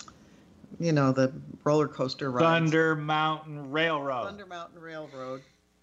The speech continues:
Speaker 1: And I, at the first turn, I started laughing. And I ended up laughing throughout the entire ride for the however two or three minutes or however long it lasts.
Speaker 2: And for which we were in line fifty minutes.
Speaker 1: We're,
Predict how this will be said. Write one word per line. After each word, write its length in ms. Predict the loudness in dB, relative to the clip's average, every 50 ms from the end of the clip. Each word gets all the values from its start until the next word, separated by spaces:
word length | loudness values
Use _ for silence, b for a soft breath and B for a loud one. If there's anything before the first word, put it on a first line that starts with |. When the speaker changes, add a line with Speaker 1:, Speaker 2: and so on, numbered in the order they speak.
| _ _
Speaker 1:
And 220 | -12 -12 -12 -12 -14 _ _ _
I, 200 | -6 -6 -4 -6 -8 -12 -14 -10
at 200 | -8 -8 -6 -4
the 80 | -6 -6
first 560 | -6 -6 -4 -2 -2 0 -2 -2 -6 -10 -14
turn, 580 | -16 -10 -4 -2 0 0 2 2 0 0 -2 -2 0
I 100 | 0 0
started 640 | 0 0 2 4 6 6 6 4 2 0 -2 -2 -2
laughing. 800 | -2 2 2 4 4 4 4 2 0 0 -2 -4 -4 -4 -8 -14 -18 _ _ _ _ b b b b b b b b b b _
And 160 | 0 0 2 4
I 220 | 4 4 6 6 6
ended 220 | 4 4 4 4
up 180 | 4 2 2 -2
laughing 840 | -6 -2 0 2 2 4 4 2 2 0 -4 -8 -10 -10 -10 -12 -14 -16 _
throughout 800 | -18 -12 -8 -6 -6 -6 -4 0 2 4 6 6 4 4 0 -4 -8
the 220 | -10 -8 -4 -4
entire 800 | -4 -4 -4 -8 -10 -4 0 4 4 4 4 4 2 0 0 -2
ride 720 | -2 -2 0 2 4 4 4 2 2 -2 -4 -6 -10 -14
for 240 | _ -6 -4 -2 -2
the 100 | -2 -4
however 500 | -4 -2 -2 2 2 2 2 0 -2 -8
two 280 | -8 -6 -4 -2 -2
or 100 | 0 -2
three 300 | -2 -4 -4 -2 0 0
minutes 360 | 0 0 0 0 0 0 2 2
or 100 | 2 2
however 320 | 2 2 2 2 2 2
long 260 | 4 4 4 4 2
it 140 | 0 0 2
lasts. 480 | 2 4 4 4 2 2 0 -2 -2 -2
Speaker 2:
And 160 | -2 -2 0
for 240 | 2 4 4 6 6
which 340 | 4 4 2 2 0 -2
we 140 | -2 0 2
were 240 | 2 2 2 2 2
in 160 | 2 2 2
line 280 | 4 4 4 4 2 -2
fifty 560 | -6 -4 0 0 0 0 0 -4 -8 -8 -8
minutes. 380 | -8 -8 -10 -10 -12 -12 -10 -6
Speaker 1:
We're, 220 | -6 -6 -6